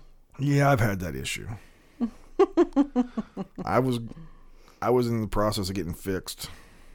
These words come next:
Speaker 1: a couple years ago. Went to our doctor. Our doctor's a family friend
Speaker 2: Mm-hmm.
Speaker 1: that I grew up with. Lived
Speaker 2: Not
Speaker 1: right
Speaker 2: in the lifestyle
Speaker 1: No,
Speaker 2: family
Speaker 1: not, not in the
Speaker 2: friend.
Speaker 1: lifestyle. I'm like, I'm talking about his parents lived down the street from my grandparents. We've known each other since we were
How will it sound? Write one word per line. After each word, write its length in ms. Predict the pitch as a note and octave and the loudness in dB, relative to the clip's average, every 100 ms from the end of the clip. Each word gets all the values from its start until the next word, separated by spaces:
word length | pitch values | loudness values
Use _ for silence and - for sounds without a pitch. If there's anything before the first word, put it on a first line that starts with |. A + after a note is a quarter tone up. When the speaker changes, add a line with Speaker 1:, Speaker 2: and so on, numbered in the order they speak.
| - - | -20 -10
Speaker 1:
a 20 | |
couple 220 | G2+ E2+ E2+ | -8 -4 -4
years 200 | E2+ E2+ | -4 -6
ago. 300 | F2 E2+ F2 - _ _ - - - - - - | -6 -6 -8 -12 _ _ -20 -20 -20 -20 -20 -16
Went 240 | - F#2 F2 | -10 -8 -6
to 160 | G2+ | -2
our 160 | F#2 F2+ | 0 0
doctor. 600 | E2+ F2 E2+ - D#2+ E2 - | -2 -4 -6 -8 -10 -12 -10
Our 140 | - F#2+ | -6 -2
doctor's 400 | F#2+ G2 G#2 F#2 | 0 0 -2 -8
a 40 | |
family 360 | F2 E2+ E2+ E2 | -8 -8 -8 -8
friend 460 | - B2+ A#2+ D#2+ - - - | -6 -4 -4 -6 -10 -14 -8
Speaker 2:
Mm-hmm. 680 | D#3 A#2+ F3 - G#3 D#3+ D#3+ | -8 -8 -12 -14 -10 -8 -6
Speaker 1:
that 160 | E2 | -4
I 40 | F2 | -4
grew 240 | F2+ G#2 | -4 -4
up 120 | A#2 | -2
with. 280 | - - - - - _ - - - - - | -2 -4 -8 -20 -20 _ -20 -20 -20 -20 -14
Lived 280 | - E2 E2+ | -8 -8 -2
Speaker 2:
Not 280 | G3 G#3+ G#3+ | 4 6 6
Speaker 1:
right 80 | G3+ | 2
Speaker 2:
in 80 | |
the 80 | F#3 | 0
lifestyle 640 | E3+ E3 D#3+ - E3 D3+ B2 | 2 0 0 -2 0 0 0
Speaker 1:
No, 40 | |
Speaker 2:
family 60 | G#2 | 0
Speaker 1:
not, 60 | C3 | 0
not 100 | D3+ | 0
in 80 | A2 | 0
the 60 | |
Speaker 2:
friend. 220 | B2+ C3 | 0 2
Speaker 1:
lifestyle. 420 | B2 A#2 - F2+ F2+ | 0 0 -2 -4 -4
I'm 100 | F#2+ | -8
like, 180 | F#2 - | -10 -10
I'm 100 | C3 | -6
talking 220 | A#2+ G#2+ | -4 -4
about 160 | F#2 - - - - - - - - - - | -6 -12 -14 -18 -18 -18 -18 -20 -20 -20 -18
his 240 | - A#2 C3 | -2 0 8
parents 400 | A#2+ A2+ A2 - | 8 8 2 -2
lived 160 | G#2 | -4
down 160 | F#2+ F#2 | -4 -6
the 40 | |
street 200 | - G2 | -6 -8
from 120 | F2 E2 | -8 -8
my 140 | E2 | -8
grandparents. 560 | D#2+ F2 D#2+ D2+ C2 - | -8 -8 -6 -6 -6 -8
We've 140 | E2 | -6
known 200 | F2+ E2+ | -6 -6
each 140 | E2+ | -6
other 160 | F2 E2 | -6 -6
since 240 | E2+ E2 | -6 -8
we 120 | D#2+ E2 | -6 -6
were 320 | D2+ D2 - | -8 -8 -10